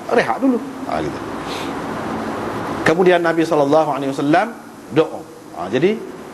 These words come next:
sunnah Nabi sallallahu alaihi wasallamnya apabila nak perang tu dia doa. Ha, doa minta Allah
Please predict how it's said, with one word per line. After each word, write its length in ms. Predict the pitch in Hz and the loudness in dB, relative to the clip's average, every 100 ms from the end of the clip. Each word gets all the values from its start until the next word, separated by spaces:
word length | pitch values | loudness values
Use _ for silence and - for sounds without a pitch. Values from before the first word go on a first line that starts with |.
| - - - - - - - - - - - - | -14 -14 -12 -12 -10 -10 -8 -6 -6 -6 -6 0
sunnah 360 | - 214 208 170 | 4 6 6 6
Nabi 280 | 165 151 | 4 2
sallallahu 360 | 147 143 135 139 | 4 4 4 2
alaihi 60 | - | 2
wasallamnya 320 | 135 127 165 208 | 2 2 4 2
apabila 400 | 160 147 151 202 233 - - - - - - | 4 6 6 6 2 -6 -14 -16 -16 -14 2
nak 180 | 131 165 - | 4 4 4
perang 260 | 180 175 160 | 6 6 4
tu 80 | 208 | 2
dia 160 | 170 131 | 6 6
doa. 300 | 127 - - - - - - - - - - - - | 4 -2 -4 -12 -16 -16 -16 -16 -14 -14 -14 -12 -6
Ha, 100 | - 101 | -2 2
doa 260 | 156 180 226 | 2 4 4
minta 340 | 233 226 240 233 - - - - - | 4 4 4 4 -2 -14 -14 -4 4
Allah 260 | 156 156 | 6 6